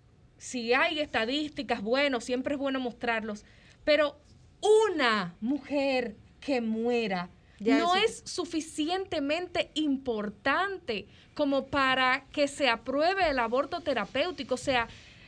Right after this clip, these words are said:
Speaker 1: la vida de las mujeres vale tan poco que tienen que contarnos las muertas por paquete.
Speaker 2: Mira, eh, la verdad es que aparte de que precisamente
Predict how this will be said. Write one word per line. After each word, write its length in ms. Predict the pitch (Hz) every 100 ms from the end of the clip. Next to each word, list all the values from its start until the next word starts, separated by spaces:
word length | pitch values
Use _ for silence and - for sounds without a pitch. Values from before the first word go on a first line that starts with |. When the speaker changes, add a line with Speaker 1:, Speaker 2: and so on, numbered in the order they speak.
| -
Speaker 1:
la 260 | 277 330 311
vida 200 | 330 427
de 120 | 415
las 180 | 392 381
mujeres 500 | 359 320 311 381 370 269
vale 400 | 202 294 370 359
tan 380 | - 262 220
poco 720 | 208 - 359 415 415 269 208 - -
que 140 | - 320
tienen 360 | 285 285 349
que 140 | 359 381
contarnos 680 | 370 349 285 302 320 359 339
las 200 | 277 254
muertas 500 | 254 320 381 381 330
por 260 | - 285
paquete. 640 | 285 381 - 170 160 180 175 - - - -
Speaker 2:
Mira, 340 | 247 233 185 -
eh, 140 | 214
la 180 | 196 214
verdad 320 | 214 208 233 262
es 120 | 277
que 280 | - 277 - _ -
aparte 580 | 220 214 262 269 269
de 280 | 233 240 220 -
que 320 | 233 226 190 - -
precisamente 1200 | 247 240 294 339 480 403 311 320 277 233 214